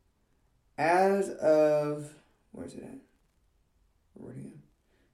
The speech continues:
How many times did they post on this account? Okay, so as of, as of Wednesday, um, Purdue is the number one seed,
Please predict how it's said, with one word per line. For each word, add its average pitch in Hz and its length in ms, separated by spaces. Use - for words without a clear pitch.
How 202 100
many 269 200
times 202 200
did 156 80
they 123 100
post - 400
on 139 100
this - 160
account? - 380
Okay, 143 200
so - 180
as 185 320
of, 175 360
as 143 320
of 143 360
Wednesday, 131 640
um, 127 320
Purdue 147 380
is 151 80
the 151 60
number 151 160
one 143 200
seed, 139 520